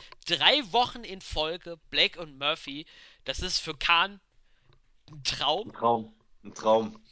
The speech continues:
Speaker 2: Fucking
Speaker 1: Und,
Speaker 2: Traum.
Speaker 1: und außerdem wird bekannt gegeben, dass Carmella ge-, und Bayley gegen Nia Jax und Eva Marie der Main Event in der nächsten Woche sein wird.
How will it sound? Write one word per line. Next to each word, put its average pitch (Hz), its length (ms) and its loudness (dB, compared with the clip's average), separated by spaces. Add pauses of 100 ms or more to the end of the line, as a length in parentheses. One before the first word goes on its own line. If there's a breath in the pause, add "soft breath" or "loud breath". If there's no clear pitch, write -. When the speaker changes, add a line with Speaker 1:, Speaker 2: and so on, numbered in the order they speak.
(160 loud breath)
Speaker 2:
Fucking 107 180 -2
Speaker 1:
Und, - 160 -8
Speaker 2:
Traum. 104 260 -4 (200 soft breath)
Speaker 1:
und 160 160 -10
außerdem 202 440 0
wird 190 160 -8
bekannt 175 340 -6
gegeben, 160 380 0
dass 147 280 -2
Carmella 151 500 0
ge-, 143 320 -8 (120)
und 139 340 -16
Bayley 151 420 4
gegen 147 420 -6
Nia 143 400 -4
Jax 135 360 -6
und 123 180 -20
Eva 143 220 -10
Marie 131 320 -14
der 180 160 -4
Main 202 260 4
Event 151 320 -8
in - 80 -18
der 135 80 -6
nächsten 131 320 -10
Woche 127 160 -10
sein 117 320 -12
wird. 123 180 -10